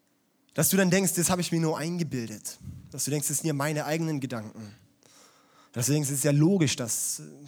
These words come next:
das jetzt so ist.“ Hey, das Gewitter haben, haben tausend Leute gesehen. Dann sage ich, „Ja cool, Gott nutzt auch Massenmedien.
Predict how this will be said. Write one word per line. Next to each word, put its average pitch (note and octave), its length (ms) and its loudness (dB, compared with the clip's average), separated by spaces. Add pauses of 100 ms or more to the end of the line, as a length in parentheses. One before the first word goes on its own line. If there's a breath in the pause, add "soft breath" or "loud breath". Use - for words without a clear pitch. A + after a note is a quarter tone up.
das B2+ 180 -2
jetzt B2+ 160 -2
so B2+ 140 -6
ist.“ A2 260 -8 (140 loud breath)
Hey, D#3 140 2
das D#3 160 0
Gewitter D#3+ 400 4
haben, D3+ 280 0 (480 loud breath)
haben D3 160 0
tausend F#3 380 4
Leute F3 260 4
gesehen. A2+ 460 -2 (960)
Dann A#2 100 -6
sage C3 220 0
ich, - 120 -2
„Ja - 100 2 (140)
cool, F3+ 140 6
Gott D3+ 180 2
nutzt D#3+ 220 2
auch C#3+ 100 4
Massenmedien. D#3+ 880 2